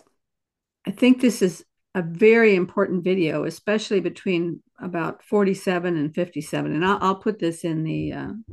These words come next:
in the description section of the video. <clears throat> He delineates between opposition, which would roughly be polar entities that bring life and variety, and contradictions,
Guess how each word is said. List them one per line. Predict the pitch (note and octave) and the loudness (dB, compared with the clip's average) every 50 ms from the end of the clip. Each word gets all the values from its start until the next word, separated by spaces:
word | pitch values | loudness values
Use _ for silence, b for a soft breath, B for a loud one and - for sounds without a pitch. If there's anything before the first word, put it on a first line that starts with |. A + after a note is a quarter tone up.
| - - - _ _ - | -20 -20 -20 _ _ -4
in | - G3 | -2 0
the | G3 F3+ | 0 0
description | D#3+ F#3 - - - F#3 F#3 - - D3+ | -2 -6 -8 -6 -6 -6 -6 -6 -8 -8
section | D#3 - D#3 D3+ - - F#3+ | -6 -8 -10 -10 -8 -8 -8
of | F3+ | -8
the | F3 F3+ F3+ E3+ | -6 -4 -4 -2
video. | E3+ D3+ C#3+ D#3 F#3+ - _ _ _ - | -2 -2 -4 -6 -10 -12 _ _ _ -18
<clears throat> | - - - _ _ _ _ _ _ _ _ _ _ _ _ _ _ _ _ _ _ _ _ _ - - b b b b b b b b _ _ _ _ _ _ _ _ _ _ | -18 -18 -20 _ _ _ _ _ _ _ _ _ _ _ _ _ _ _ _ _ _ _ _ _ -20 -20 b b b b b b b b _ _ _ _ _ _ _ _ _ _
He | - B3+ | 2 2
delineates | G3+ G3+ A3+ A3 B3 C#4 D#4 D#4+ C4+ A3+ G3+ F#3+ - | 4 4 4 6 6 8 8 8 8 6 4 0 -2
between | - G#3+ G#3+ - - A3 G3+ F#3+ F#3+ - - | -4 -6 -4 -2 0 2 2 2 0 0 -2
opposition, | G3+ - E4+ - G3+ G3 F3 G#3 C#4 E4+ D#4+ - - G3+ D3 C#3 D3 D#3+ G3 A3 - | -2 -2 0 2 0 0 2 2 2 2 2 0 -2 -2 -2 -2 -2 -4 -6 -8 -8
which | - G#3+ F#3+ F#3 - - - | -6 -6 -6 -6 -6 -4 -2
would | F#3 F3+ E3+ F3+ - - | -2 -2 -2 -4 -8 -6
roughly | - G3 G3 G3 G3 - F#3 F3+ | -2 0 0 0 0 -2 -4 -2
be | E3 F#3 E3+ F3+ - | -2 -4 -4 -6 -6
polar | - - A3 A3 G#3 G3+ F#3+ | -4 -2 0 2 2 2 0
entities | - F3+ G3 G3 G3 - - - - F3+ E3 E3 F3+ | 0 -2 -2 -4 -4 -6 -10 -6 -4 -4 -4 -4 -6
that | E3+ E3 F#3 | -8 -8 -6
bring | - F#3+ F3+ E3+ E3 | -4 -2 -2 0 -2
life | D#3+ E3 E3 E3 E3 E3 - | -2 -2 -2 -2 -4 -4 -6
and | - F3 E3 | -8 -8 -6
variety, | D#3+ C#3+ D3+ D#3+ D#3+ D#3+ D#3 D3+ C3+ C3 B2+ C#3+ F#3 F3+ - - _ _ _ _ _ _ b b b b b b b b - | -4 -4 -4 -2 -2 -2 -2 -4 -4 -4 -4 -4 -4 -6 -8 -14 _ _ _ _ _ _ b b b b b b b b -2
and | F#3+ F#3+ F3+ | 0 0 0
contradictions, | - - A#3 A#3 A3+ A3 A#3+ G3+ E3 F#3 F3+ - - - E3 - - - G2 - - | 2 2 2 4 4 4 2 2 2 2 0 0 -4 -6 -6 -6 -8 -10 -14 -16 -20